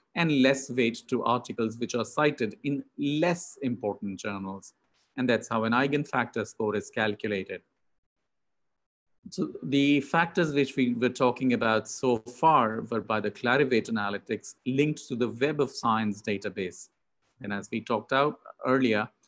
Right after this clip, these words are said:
there's the Scopus database, which is maintained by Elsevier. And they give,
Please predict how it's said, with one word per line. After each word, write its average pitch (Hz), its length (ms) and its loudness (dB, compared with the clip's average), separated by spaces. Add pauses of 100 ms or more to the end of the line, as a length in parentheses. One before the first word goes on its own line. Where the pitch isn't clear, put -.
(200)
there's 139 200 0
the 170 100 2
Scopus 180 540 4
database, 98 640 -4 (360)
which 113 240 -6
is 110 80 -4
maintained 123 420 2
by 135 260 2 (160)
Elsevier. 127 560 0 (600)
And 95 260 -8 (160)
they 107 180 -8
give, 101 140 -10